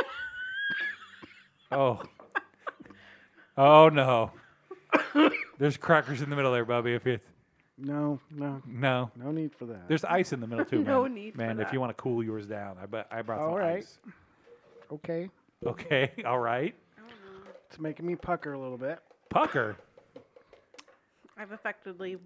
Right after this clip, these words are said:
Speaker 2: Um,
Speaker 3: effectively
Speaker 2: so it
Speaker 3: watered
Speaker 2: tastes
Speaker 3: mine down
Speaker 2: like,
Speaker 3: now.
Speaker 2: uh, like a melted caramel.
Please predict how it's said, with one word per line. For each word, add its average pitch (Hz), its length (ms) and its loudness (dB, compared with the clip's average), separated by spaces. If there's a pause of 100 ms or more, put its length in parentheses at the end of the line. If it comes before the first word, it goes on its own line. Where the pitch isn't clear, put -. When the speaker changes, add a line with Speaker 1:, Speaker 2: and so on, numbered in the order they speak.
(120)
Speaker 2:
Um, 156 340 4
Speaker 3:
effectively 165 240 -6
Speaker 2:
so 180 180 6
it 175 80 6
Speaker 3:
watered 175 200 -4
Speaker 2:
tastes 170 280 0
Speaker 3:
mine 170 260 4
down 165 80 -12
Speaker 2:
like, 143 80 -12
Speaker 3:
now. 135 80 0 (260)
Speaker 2:
uh, 110 60 -8 (1500)
like - 140 -12
a 98 220 -10
melted 123 420 -8
caramel. 156 440 -4